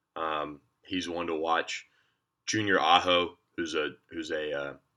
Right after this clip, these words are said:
junior college defensive, defensive lineman, uh, defensive end, would, would be an initial counter. So keep that in mind as you kinda go through it. There are four spots left in the class, but they're kinda used differently. So, like, Shane Buechele actually counted in the twenty twenty class.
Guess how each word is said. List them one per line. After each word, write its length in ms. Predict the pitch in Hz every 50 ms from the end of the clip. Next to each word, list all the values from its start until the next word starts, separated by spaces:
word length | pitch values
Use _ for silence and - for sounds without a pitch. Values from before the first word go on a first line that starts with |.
| _ _ _ _ _
junior 280 | - - 98 92 82 78
college 420 | - 92 82 82 82 80 - -
defensive, 540 | - - 76 - 85 82 78 - 80 73 65 _ _
defensive 400 | - 82 - - 80 78 80 78
lineman, 460 | 78 82 78 82 85 82 82 80 78 - _ _ _ _ _ _ _ _ _ _ _ _ -
uh, 160 | 80 78 76 76
defensive 400 | 71 - 95 87 85 82 76 80
end, 280 | 80 80 80 78 69 -
would, 240 | 78 80 78 71 71
would 180 | 80 82 76 71
be 320 | 90 85 82 82 80 80 - -
an 100 | 85 82
initial 340 | 82 82 85 82 - - 80
counter. 380 | - - - 82 80 80 78 78
So 400 | - - 90 85 80 78 - _ _ _ _ _ _
keep 180 | - - 131 127
that 180 | 139 131 131 127
in 60 | 113
mind 280 | 104 98 101 107 107 107
as 140 | 98 87
you 80 | 92 95
kinda 180 | - 107 98 90
go 160 | 90 95 98
through 200 | 92 - 92 101
it. 60 | 95
There 100 | 87 85
are 40 | 78
four 240 | - - 95 98 92
spots 340 | - - 98 92 90 -
left 220 | - 92 90 - -
in 60 | 92
the 60 | 80
class, 360 | - - 92 87 90 92 92
but 140 | - - 90
they're 100 | 80 82
kinda 260 | 80 - 98 90 80
used 280 | 78 82 90 90 85 -
differently. 420 | 87 82 - - - 87 95 95
So, 160 | 92 - - 82
like, 200 | 80 78 73 -
Shane 340 | - - 95 92 98 92
Buechele 440 | 87 90 85 - - 92 90 87 87
actually 260 | 87 85 - - 82
counted 420 | 76 - - 85 87 85 85 82 80
in 60 | 80
the 80 | 80 78
twenty 280 | - - 87 82 76
twenty 280 | - - - 80 80 80
class. 440 | - - 85 85 85 85 - -